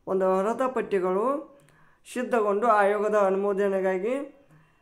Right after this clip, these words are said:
ಸಲ್ಲಿಕೆಯಾಗಿದ್ದು, ಅತಿ ಶೀಘ್ರದಲ್ಲಿಯೇ ಈ ಒಂದು ರಿಸಲ್ಟ್ ಅಥವಾ ಅರ್ಹತಾ ಪಟ್ಟಿಗಳು ಪ್ರಕಟಗೊಳ್ಳಲಿವೆ. ನೀವು ಇಲ್ಲಿ ನೋಡ್ಬೋದು,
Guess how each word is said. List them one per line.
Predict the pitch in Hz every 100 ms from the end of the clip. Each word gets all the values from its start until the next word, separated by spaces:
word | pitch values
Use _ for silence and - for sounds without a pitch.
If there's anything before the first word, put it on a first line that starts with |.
| _ _ _ -
ಸಲ್ಲಿಕೆಯಾಗಿದ್ದು, | - 240 269 269 208 185 190 240 254 -
ಅತಿ | 202 220 269
ಶೀಘ್ರದಲ್ಲಿಯೇ | 262 254 233 220 208 202 185 202 190 - - _ _ _ _ _ _
ಈ | 185
ಒಂದು | 196 196 190 226 285 330 - _ _ _ _ _ _ -
ರಿಸಲ್ಟ್ | 185 202 214 165 - -
ಅಥವಾ | 185 214 277 320 -
ಅರ್ಹತಾ | - 202 220 220
ಪಟ್ಟಿಗಳು | 226 180 190 202 254 285 - _ _ _ _
ಪ್ರಕಟಗೊಳ್ಳಲಿವೆ. | 175 180 190 185 175 180 180 175 175 180 - - _ _ _ _ _
ನೀವು | 196 202
ಇಲ್ಲಿ | 196
ನೋಡ್ಬೋದು, | 208 220 208 190 202 262 269